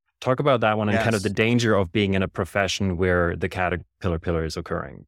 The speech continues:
Speaker 1: Just, just walk me through
Speaker 2: So,
Speaker 1: that one.
Speaker 2: so the caterpillar pillar is, is from a book called Hope for the Flowers, which is by a woman named Trina Paulus, who I think is still alive. She was from New Jersey. Um, I actually know some people who know her. And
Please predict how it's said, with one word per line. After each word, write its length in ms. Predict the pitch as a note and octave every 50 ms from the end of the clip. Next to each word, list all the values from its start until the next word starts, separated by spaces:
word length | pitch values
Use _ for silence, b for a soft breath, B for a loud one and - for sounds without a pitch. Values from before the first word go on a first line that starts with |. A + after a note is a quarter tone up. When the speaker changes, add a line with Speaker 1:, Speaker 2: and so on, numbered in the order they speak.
| -
Speaker 1:
Just, 260 | - - - - _ -
just 220 | - E3+ - -
walk 80 | F3 F3
me 40 | E3+
through 120 | D#3+ D#3
Speaker 2:
So, 160 | D#3 D3+ D3
Speaker 1:
that 120 | D3+ D#3+ -
one. 200 | - - - D#3
Speaker 2:
so 140 | - - E3
the 80 | D#3 C3+
caterpillar 480 | - G#3+ B3 B3+ - G#3 G3 F3 D3+
pillar 420 | - D#3 D3 C#3+ C#3 C3+ B2+ B2 B2
is, 300 | B2 A#2 G#2+ - - -
is 220 | - B2 G#2+ -
from 160 | - C3+ B2+
a 40 | A#2+
book 240 | A2 A2+ A#2 G#2+ -
called 240 | - A2+ G#2+ G#2+ F#2+
Hope 240 | - - A#2 A2
for 120 | - - A2
the 100 | G2+ F#2+
Flowers, 760 | - - G2+ F#2 F#2 F#2 F#2 F2+ F2+ F2+ F2+ - - - - - _
which 560 | - G2+ G2+ G#2 G#2 G2 - - - - - _ _ _ _ _ _ _ _ _ _ _ _ -
is 200 | - G#2+ G#2 -
by 180 | - A#2 A#2 A2+
a 60 | A2+
woman 280 | G#2+ A#2 A2+ A2+ A2
named 200 | G#2+ G#2 G2+ F#2+
Trina 300 | - - - B2 A#2+ A2
Paulus, 500 | F#2 - - G#2+ G#2+ G#2+ G2+ F#2 F2 -
who 120 | - B2+ A#2
I 80 | A2
think 260 | A2 - F#3+ G#3+ - D#3+
is 100 | C3 -
still 200 | - C#3+ B2 A2+
alive. 500 | G#2+ G2+ G2+ G2 F#2+ F#2 F2 F2 E2+ -
She 200 | - - - A2+
was 100 | G#2+ -
from 180 | - A2 G#2 G#2
New 120 | G2+ G2
Jersey. 600 | F#2+ - G2 F#2+ F#2 F2+ F#2+ F#2 F2+ F2+ F2 - _ _ _ _ _ _ _ _ _ _ _
Um, 360 | - G2 G2+ G2+ G2 F#2+ F2+ F#2+
I 80 | A#2
actually 260 | C#3+ D3+ - - C#3 B2
know 200 | A#2+ A#2+ A2+ A2
some 160 | - A2+ G2
people 280 | - A2+ G#2+ G2 G2+
who 120 | G#2+ G#2 G2
know 300 | G2 G2 G2 G2+ G2+ F#2
her. 380 | - F#2 F2 F2 E2+ E2 - _ _ _ _ _ _ _ _ _ -
And 640 | A2+ A2+ A2+ A2+ A2+ A2 A2+ A2 G#2+ A2 G#2+ G#2